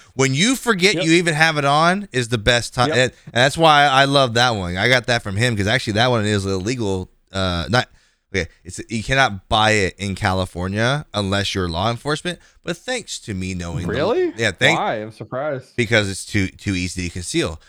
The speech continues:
Speaker 1: But since I,
Speaker 2: Wow.
Speaker 1: I, I know the laws, my buddy
Speaker 2: Yeah,
Speaker 1: who
Speaker 2: yeah.
Speaker 1: is law enforcement can buy it, and then he can do a private sale to me, and I
Speaker 2: Oh,
Speaker 1: can,
Speaker 2: there you
Speaker 1: and
Speaker 2: go.
Speaker 1: I can legally own it. So
Speaker 2: That a girl.
Speaker 1: yeah.
Speaker 2: That a girl.
Speaker 1: <laughs> You know, so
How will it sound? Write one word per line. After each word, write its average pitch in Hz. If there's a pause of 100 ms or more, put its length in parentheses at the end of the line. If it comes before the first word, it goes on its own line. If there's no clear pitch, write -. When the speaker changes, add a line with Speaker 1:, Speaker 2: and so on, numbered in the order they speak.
(140)
Speaker 1:
But 107
since 101
I, 87
Speaker 2:
Wow. 110
Speaker 1:
I, 139
I 208
know 156
the 120
laws, 139 (420)
my 107
buddy 147
Speaker 2:
Yeah, 143
Speaker 1:
who 131
Speaker 2:
yeah. 123
Speaker 1:
is 202
law 101
enforcement 95
can 98
buy 90
it, 131
and 143
then 147
he 151
can 151
do 113
a 120
private 101
sale 95
to 117
me, 92 (560)
and 104
I 95
Speaker 2:
Oh, 123
Speaker 1:
can, 113
Speaker 2:
there 110
you 110
Speaker 1:
and 101
Speaker 2:
go. 110
Speaker 1:
I 110
can 117
legally 110
own 92
it. 69 (520)
So 117
Speaker 2:
That 107
a 127
girl. 113
Speaker 1:
yeah. 131
Speaker 2:
That 113
a 107
girl. 110
Speaker 1:
<laughs> -
You 120
know, 110
so 113